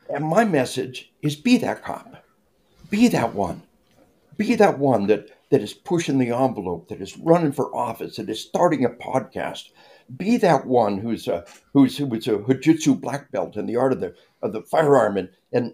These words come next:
and masters his skills. Push that envelope. Be that one. Things are bad. Things are crazy.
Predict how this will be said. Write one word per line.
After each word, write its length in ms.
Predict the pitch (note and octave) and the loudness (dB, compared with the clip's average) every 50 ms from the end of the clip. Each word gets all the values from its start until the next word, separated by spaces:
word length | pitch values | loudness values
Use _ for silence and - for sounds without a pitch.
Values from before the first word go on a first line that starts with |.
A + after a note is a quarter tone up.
| - - | -8 -8
and 160 | A#2 B2 A#2 | -6 -6 -4
masters 500 | B2+ C3+ D#3+ D3+ C#3 - D3 B2 G#2+ - | -4 -2 -2 -4 -4 -4 -6 -6 -6 -6
his 140 | G#2 G2+ - | -8 -10 -6
skills. 280 | - - C#3 B2+ - | -4 -4 -4 -4 -4
Push 340 | - _ - - D4 - - | -10 _ -6 -4 -4 -4 -2
that 180 | - F#3+ G3 - | -2 -2 -2 0
envelope. 540 | - G3 F#3+ E3+ - A2 - - - _ | 2 0 0 0 0 -2 -4 -4 -6 _
Be 160 | - A#3+ D4 C#4 | -2 0 0 2
that 240 | - B2+ A2+ G#2+ | 2 0 -2 -2
one. 220 | G2+ G2+ F2+ E2 - _ _ _ _ _ _ _ _ _ - | -6 -6 -8 -8 -10 _ _ _ _ _ _ _ _ _ 0
Things 220 | A#3 A#3+ A#3 - - | 0 2 2 2 2
are 60 | B2 | 0
bad. 500 | - - C3+ - - G3+ E3 - - - | 0 0 -2 -2 -2 -2 -4 -4 -2 0
Things 240 | G#3+ A3+ B3 - - | 0 0 0 0 -2
are 100 | A#2 A2 | -4 -6
crazy. 640 | - - - G#2+ F3 F#3+ G3+ D#3+ - - - - | -8 -10 -6 -4 -4 -4 -4 -4 -6 -8 -10 -12